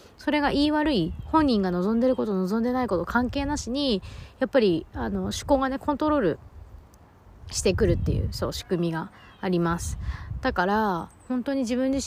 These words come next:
身がどこに向かっていきたいのかとか、何がやりたいかとか、今の段階ではこれ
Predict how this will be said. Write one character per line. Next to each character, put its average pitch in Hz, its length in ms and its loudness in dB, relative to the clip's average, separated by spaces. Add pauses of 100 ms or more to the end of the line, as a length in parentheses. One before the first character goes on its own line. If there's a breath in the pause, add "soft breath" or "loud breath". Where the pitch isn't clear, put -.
身 180 360 2
が 175 100 -2
ど 202 140 0
こ 240 120 0
に 202 120 2
向 170 120 0
か 170 120 -2
っ 160 40 -6
て 175 140 -6
い 170 60 -4
き - 40 -14
た 180 140 -4
い 170 60 -2
の 160 80 -6
か 143 200 -8
と 156 120 -10
か、 170 100 -2
何 202 240 2
が 196 80 2
や 170 60 0
り 165 100 -2
た 170 140 -2
い 165 40 -4
か 160 120 -6
と 185 100 -10
か、 180 140 -4
今 262 240 4
の 240 200 0
段 254 220 -4
階 294 160 0
で 320 100 4
は 269 100 4
こ 208 120 4
れ 175 200 4